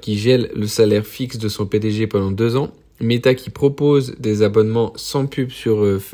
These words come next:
Instagram et Facebook, Tesla qui réduit,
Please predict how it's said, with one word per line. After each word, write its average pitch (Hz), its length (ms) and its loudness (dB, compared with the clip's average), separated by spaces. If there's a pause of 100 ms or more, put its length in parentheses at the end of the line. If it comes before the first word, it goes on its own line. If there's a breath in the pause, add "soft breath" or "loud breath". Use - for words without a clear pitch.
Instagram 113 540 2
et 104 40 0
Facebook, 104 600 -6 (640 soft breath)
Tesla 143 560 4 (100)
qui 117 200 -4
réduit, 135 560 0